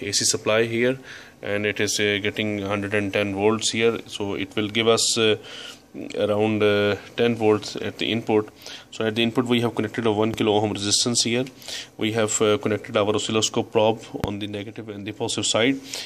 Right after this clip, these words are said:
and on the secondary side we are having this, uh, biasing voltage via a resistance connected with the pin number, uh, five, and on the pin number four is the ground.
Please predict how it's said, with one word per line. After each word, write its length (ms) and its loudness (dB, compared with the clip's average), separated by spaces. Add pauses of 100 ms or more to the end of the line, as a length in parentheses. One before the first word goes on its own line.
(300)
and 280 -4
on 260 4
the 240 4
secondary 520 2
side 440 2 (500)
we 220 0
are 80 2
having 360 0
this, 380 0
uh, 320 0 (100)
biasing 300 0
voltage 580 2
via 420 2 (220)
a 80 2
resistance 640 0
connected 500 -4
with 140 -2
the 120 0
pin 240 -2
number, 360 2 (580)
uh, 300 -4
five, 560 2
and 220 -4
on 420 -2
the 80 -4
pin 180 -2
number 200 0
four 480 4 (420)
is 120 -6
the 100 0
ground. 340 0